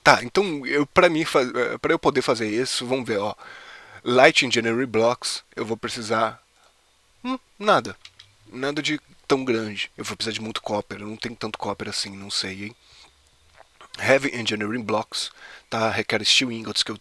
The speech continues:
eu, eu ando fazendo, então tá tranquilo. Scaffolds, Steel Scaffolds, não, eu preciso de Iron Scaffolding. Hum.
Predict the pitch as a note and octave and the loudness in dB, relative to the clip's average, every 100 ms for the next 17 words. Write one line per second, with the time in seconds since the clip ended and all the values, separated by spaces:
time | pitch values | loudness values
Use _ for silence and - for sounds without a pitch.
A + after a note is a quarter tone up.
0 | - A2 G2 A2+ A2 G#2+ A2 A2+ G#2+ A2 | -12 -12 -10 -4 -2 0 -2 -2 -4 -4
1 | G2+ G#2 A2 G#2+ A2 G#2+ G2+ - G2+ - | -4 -4 -6 -8 -8 -8 -8 -10 -12 -8
2 | A2+ A#2 A#2 - - - - - C#3 - | -4 -4 -6 -12 -16 -16 -4 2 2 2
3 | C#3+ B2 G2+ - - - - - - F#3 | 0 -2 -4 -4 -6 -6 -6 -4 -2 -2
4 | E3+ A#2 - B2 A#2+ A2 G#2+ G#2+ B2 D#3 | 0 -2 0 -4 -4 -8 -10 -10 -4 -2
5 | E3+ E3 E3+ E3 C#3+ B2 - B2+ B2+ B2+ | 0 0 -2 -4 -6 -8 -10 -10 -4 -4
6 | - A#2+ B2 B2 A#2 - A#2+ - B2 A#2+ | 0 0 0 -2 -4 -4 -6 0 0 0
7 | G2+ - - _ _ - - _ _ _ | -6 -14 -20 _ _ -20 -20 _ _ _
8 | _ _ _ _ B2+ B2 B2 B2 B2 B2 | _ _ _ _ -12 -10 -10 -10 -12 -12
9 | A#2+ A#2 A#2 | -14 -16 -16